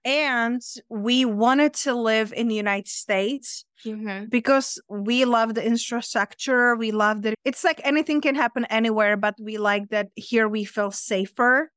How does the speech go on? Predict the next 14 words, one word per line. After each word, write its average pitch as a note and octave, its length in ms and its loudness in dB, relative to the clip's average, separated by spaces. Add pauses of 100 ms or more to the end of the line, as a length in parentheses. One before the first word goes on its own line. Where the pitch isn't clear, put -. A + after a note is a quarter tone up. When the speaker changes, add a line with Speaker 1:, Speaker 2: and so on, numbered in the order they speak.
Speaker 1:
than, A3 260 2
like, G#3+ 220 0
in A#3 120 0
Mexico. C#4+ 640 0
So A3+ 680 2
I A#3 140 0
feel C#4 320 0
like C4 380 0 (580)
Mexico, A#3 460 -4
it's C#4 220 -2
nice A#3 300 0
for A#3+ 140 -6
a A3 80 -2
vacation, A3 720 0